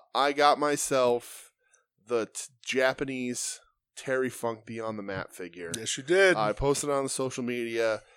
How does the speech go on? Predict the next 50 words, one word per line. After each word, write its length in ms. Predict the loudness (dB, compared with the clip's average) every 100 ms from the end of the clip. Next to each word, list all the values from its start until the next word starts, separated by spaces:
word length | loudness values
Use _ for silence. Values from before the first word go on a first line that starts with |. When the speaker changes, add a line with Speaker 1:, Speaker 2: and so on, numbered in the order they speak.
| _ _
Speaker 1:
Came 260 | -2 0 2
in 180 | 2 0
very 260 | 2 2
quickly. 560 | 2 -2 -4 -2 -2 -2
I 100 | 0
got 200 | 2 2
it 60 | 0
on 100 | -2
Terry 300 | 0 0 0
Tuesday 460 | -2 -4 -2 -2
<laughs> 80 | 0
this 240 | -2 -2
week. 360 | -2 -2 -2 -8 -18 -20 -20 _ -2
Uh, 280 | 2 2
the 60 | 0
Speaker 2:
Wow, 40 | 2
Speaker 1:
greatest 340 | 4 4 4
Speaker 2:
so 80 | 4
you 60 | 4
Speaker 1:
Terry 120 | 2
Speaker 2:
won 140 | 0
that 120 | -4 -6
on 120 | -6
a 40 |
Friday 340 | -6 -4 -4 -4
night 160 | -8
and 60 | -8
you 60 | -8
had 180 | -8 -8
it 100 | -10
Tuesday. 340 | -12 -10 -2
Speaker 1:
Yep. 160 | 0 0 -4
Speaker 2:
That's 200 | -10 -2
Speaker 1:
I 80 | 0
mean, 100 | 2
Speaker 2:
great. 300 | 2 2 0
Speaker 1:
he 160 | -2 0
ships 180 | 6 8
Speaker 2:
Foreign 160 | 12
Speaker 1:
out 80 | 12
of, 60 | 10
Speaker 2:
Objects 240 | 8 2
is 100 | 0
Speaker 1:
he 60 | -2
ships 220 | 0 4
Speaker 2:
doing 100 | 6
Speaker 1:
out 40 |
of, 40 | 6
like, 120 |
Speaker 2:
great. 80 | 6